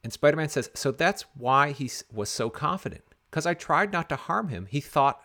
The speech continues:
I was scared. He didn't know the real reason. Um, I knew he couldn't help himself. He's had brain damage. He's sick. And besides, he's my best friend's dad." Spider-Man has been pulling his punches when fighting the Green Goblin.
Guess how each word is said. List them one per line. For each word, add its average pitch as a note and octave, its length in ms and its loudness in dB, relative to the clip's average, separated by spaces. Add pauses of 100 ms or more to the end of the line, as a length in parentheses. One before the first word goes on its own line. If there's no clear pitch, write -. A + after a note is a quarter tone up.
I G#2 80 -2
was G2+ 180 -4
scared. A2+ 460 -4 (260)
He C3+ 140 0
didn't E3 240 0
know A#2+ 120 0
the A#2 100 -2
real B2 220 4
reason. F#2 360 -4 (680)
Um, F#2 240 -6 (160)
I A#2 100 -4
knew C#3 240 0
he D3 100 -2
couldn't D3 320 -2
help B2+ 180 -4
himself. F2 460 -6
He's - 160 -14
had E2+ 240 -8
brain A2+ 240 -2
damage. F2+ 320 -6
He's F#2 160 -10
sick. - 400 -10 (360)
And - 80 -10
besides, A#2+ 360 0
he's A2+ 100 -8
my A2 100 -2
best G#2 280 -4
friend's F#2+ 260 -6
dad." F2+ 420 -2 (180)
Spider-Man G3+ 480 2
has D3+ 120 -2
been D#3 140 -4
pulling D3+ 460 -2
his C#3+ 180 -6
punches C#3+ 580 -4
when A2+ 160 -4
fighting C3+ 540 0
the B2+ 80 -4
Green B2+ 240 -4
Goblin. B2 360 2